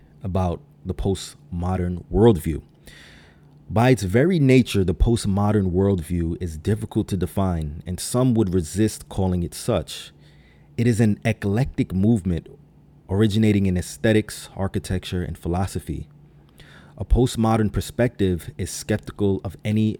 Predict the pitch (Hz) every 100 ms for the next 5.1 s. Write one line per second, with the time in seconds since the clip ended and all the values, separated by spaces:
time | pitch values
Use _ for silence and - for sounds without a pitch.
0 | 90 82 95 107 104 107 101 - - 104
1 | 110 107 110 101 104 - 92 - 117 -
2 | 92 80 - - - - 90 95 82 117
3 | - 110 - 120 113 104 110 101 90 98
4 | 107 107 104 101 95 90 - 104 95 101
5 | -